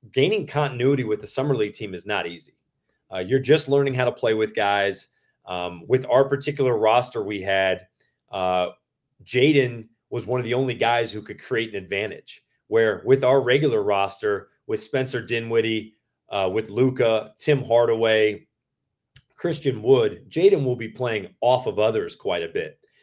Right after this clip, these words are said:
So he was put in some difficult situations, but I think it also is,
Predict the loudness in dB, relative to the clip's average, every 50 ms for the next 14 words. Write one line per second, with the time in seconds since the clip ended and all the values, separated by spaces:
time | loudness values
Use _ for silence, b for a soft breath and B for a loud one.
0 | _ _ -4 -2 -2 -2 0 -2 -2 -2 -2 6 6 6 6 6 -4 -4 -4 -4
1 | -2 0 0 0 0 0 -2 -2 -2 -2 -2 -6 -6 -4 -2 -2 -2 -2 -2 -4
2 | -10 -12 -12 -8 -6 -2 0 0 0 0 -4 -10 -6 -4 -2 0 0 0 0 0
3 | 0 0 0 0 -4 -6 -14